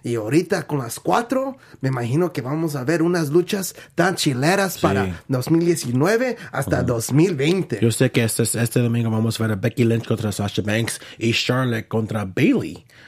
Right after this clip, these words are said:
Speaker 2: Entonces vamos a ver la semana pasada, la semana próxima, que bueno, vamos a aquí,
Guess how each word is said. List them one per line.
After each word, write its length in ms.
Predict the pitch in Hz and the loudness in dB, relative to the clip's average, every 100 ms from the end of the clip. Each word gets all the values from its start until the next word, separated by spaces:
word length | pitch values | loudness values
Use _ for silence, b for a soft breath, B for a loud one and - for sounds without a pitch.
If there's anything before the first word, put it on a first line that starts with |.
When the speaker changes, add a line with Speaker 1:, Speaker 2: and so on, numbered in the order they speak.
| B | B
Speaker 2:
Entonces 300 | - 131 120 | 0 2 4
vamos 320 | 120 127 - | 2 2 2
a 40 | |
ver 200 | 123 127 120 | 0 0 -2
la 180 | 117 | -4
semana 400 | 113 123 123 127 | -2 0 0 0
pasada, 400 | 117 - 127 135 | -2 -2 0 0
la 120 | 120 107 | -2 -4
semana 260 | - 123 120 | -4 -2 0
próxima, 440 | 143 160 151 123 | 0 0 0 0
que 100 | 110 | -2
bueno, 180 | 117 117 | -2 0
vamos 240 | 117 113 | -2 -2
a 120 | 120 110 | -2 -2
aquí, 340 | - 214 | -2 -2